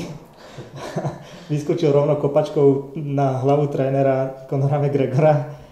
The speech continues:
a strhla sa tam strašná šarvátka medzi oboma tímami. Zasahovala tam polícia, zatkla to, troch Khabibových ľudí, bolo to proste strašná show. Ľudia to riešia, že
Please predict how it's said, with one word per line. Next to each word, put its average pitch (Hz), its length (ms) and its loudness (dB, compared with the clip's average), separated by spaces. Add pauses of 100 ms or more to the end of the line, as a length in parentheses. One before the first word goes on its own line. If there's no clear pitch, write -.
(300)
a 131 320 -6
strhla 139 320 0
sa 139 160 -2
tam 143 100 -2
strašná 147 400 -2
šarvátka 139 540 0
medzi 135 240 0
oboma 135 260 2
tímami. 139 720 -2 (560)
Zasahovala 131 560 -4
tam - 160 -4
polícia, 143 480 2
zatkla 139 400 -2
to, 139 240 0
troch 143 400 -2
Khabibových 131 480 -2
ľudí, 139 480 0 (320)
bolo 127 160 -6
to 123 160 -6
proste 123 240 -10
strašná 139 480 -6
show. 151 400 -4 (560)
Ľudia 165 240 2
to 175 160 2
riešia, 156 320 2
že 139 400 4